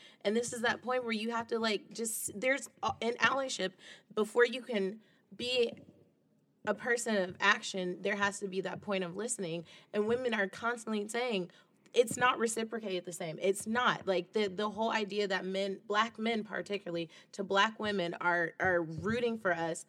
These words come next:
and, and helping us and rallying for us, it's not the same.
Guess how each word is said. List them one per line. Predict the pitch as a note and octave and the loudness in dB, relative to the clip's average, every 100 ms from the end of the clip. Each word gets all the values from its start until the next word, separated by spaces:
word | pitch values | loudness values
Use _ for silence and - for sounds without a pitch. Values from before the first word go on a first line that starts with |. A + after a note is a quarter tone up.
| - - _ - | -20 -20 _ -2
and, | G3+ F#3 F#3 _ | 0 0 -2 _
and | G3 G3 | -2 -2
helping | G#3 G#3+ A3 A3 F#3+ | 2 2 2 0 0
us | E3 F#3 | -2 -4
and | F3+ E3+ | -6 0
rallying | F#3+ G#3+ G3+ F#3 | 2 2 0 -2
for | F#3 | -2
us, | D#3+ - G3+ | -2 -2 2
it's | G#3+ G#3+ | 2 0
not | G3 A#3 C4 | -4 -4 -4
the | G#3+ | -6
same. | G3+ A3+ D4+ G#3+ E3 | -6 -6 -6 -8 -12